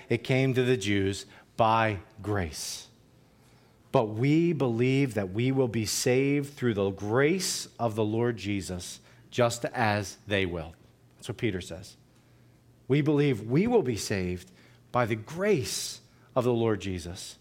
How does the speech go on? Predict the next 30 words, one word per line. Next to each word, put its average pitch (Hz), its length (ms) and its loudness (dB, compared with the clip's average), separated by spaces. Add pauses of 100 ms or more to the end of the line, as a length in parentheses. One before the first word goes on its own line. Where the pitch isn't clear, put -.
(220)
just - 240 -4
as 95 120 -6
they 92 100 -4
will. 82 220 -12 (1900)
The 127 60 -6
brothers 143 360 2
and 123 100 -2
sisters 127 380 0
in 107 80 -2
Christ 117 560 0 (340)
who 131 100 2
plan 131 420 2
to 120 200 -8
eat 123 300 -2
from 113 180 -4
the 104 80 -2
table 104 380 0
today, 92 400 -4 (1080)
let 147 160 4
the 170 80 2
table 151 460 2
remind 120 500 2
us 87 400 -6 (480)
that 135 260 2
everything 185 680 2
we 156 160 2
have, 123 560 0 (1040)
everything 220 560 2
we 190 160 4
are, 123 560 2